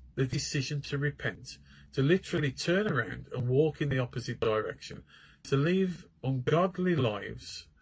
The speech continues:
and sin behind, and completely believe and trust God for everything through faith in Jesus and his sacrifice for sin on the cross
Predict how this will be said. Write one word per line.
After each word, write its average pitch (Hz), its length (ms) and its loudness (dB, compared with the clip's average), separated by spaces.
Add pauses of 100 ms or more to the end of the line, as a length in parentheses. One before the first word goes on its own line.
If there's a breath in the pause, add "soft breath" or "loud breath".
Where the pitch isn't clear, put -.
and 113 140 -8
sin 180 400 -2
behind, 107 640 -4 (560 loud breath)
and 113 160 -8
completely 160 800 0
believe 113 460 0
and - 140 -8
trust - 320 -4
God 90 300 -2
for - 260 -8
everything 120 540 0 (840 loud breath)
through 127 240 2
faith 170 440 0
in 143 120 0
Jesus 113 640 -4 (340 soft breath)
and 107 140 -6
his 107 140 -4
sacrifice 135 680 -2
for - 100 -10
sin 156 300 0
on 117 120 0
the 107 80 -10
cross - 500 -10